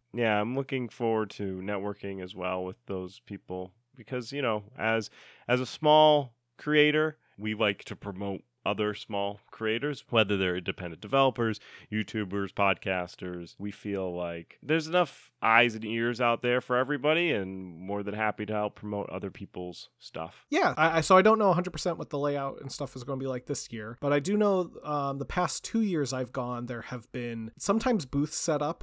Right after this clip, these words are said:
Speaker 2: with people who are Twitch streamers who aren't, you know, huge Twitch streamers. They might have, like, a following of, like, a hundred plus. And even podcasts who will set up and they'll, um, they're just there, you know,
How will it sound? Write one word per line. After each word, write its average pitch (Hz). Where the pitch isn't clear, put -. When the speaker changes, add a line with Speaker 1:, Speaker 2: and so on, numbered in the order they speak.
Speaker 2:
with 135
people 143
who 127
are 113
Twitch -
streamers 208
who 147
aren't, 147
you 160
know, 135
huge 156
Twitch -
streamers. 113
They 120
might 123
have, 123
like, 117
a -
following 120
of, 113
like, 123
a 117
hundred 113
plus. 117
And 127
even 170
podcasts 156
who 131
will 120
set 123
up 113
and 117
they'll, 117
um, 117
they're 151
just 170
there, 170
you 156
know, 160